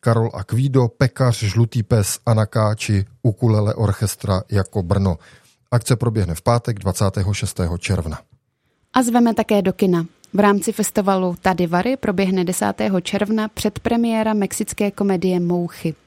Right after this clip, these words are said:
Speaker 2: Z filmového klubu doporučujeme také například nový autobiografický film Romeria režisérky Carly Simon, který kinaři promítnou ve čtvrtek osmnáctého června v Malém sále.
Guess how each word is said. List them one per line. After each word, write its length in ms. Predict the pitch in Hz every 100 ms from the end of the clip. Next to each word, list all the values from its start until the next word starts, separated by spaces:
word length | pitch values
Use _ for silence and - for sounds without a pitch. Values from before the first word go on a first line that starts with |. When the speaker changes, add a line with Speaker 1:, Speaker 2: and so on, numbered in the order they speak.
| _ - - - -
Speaker 2:
Z 140 | - -
filmového 560 | 214 220 220 240 202
klubu 340 | 165 196 180 262
doporučujeme 720 | 208 - 202 - 208 196 190
také 300 | - 180 185
například 600 | 180 180 - - 175 -
nový 420 | 175 190 214 226
autobiografický 1040 | - 185 180 175 190 180 185 - - - 165
film 320 | - 196 165
Romeria 680 | 170 180 180 185 196 202 202
režisérky 640 | 196 190 180 190 180 - -
Carly 320 | 185 180 180
Simon, 540 | 160 - 175 185 196 247 - - - -
který 420 | - 220 220 214
kinaři 420 | - 220 208 202
promítnou 600 | 208 208 190 185 196 185
ve 120 | 170 165
čtvrtek 640 | - - 202 - 202 -
osmnáctého 760 | 208 - 202 196 185 - 180 160
června 440 | - 196 190 185
v 80 | 180
Malém 400 | 180 180 170 165
sále. 500 | 160 185 165 165 160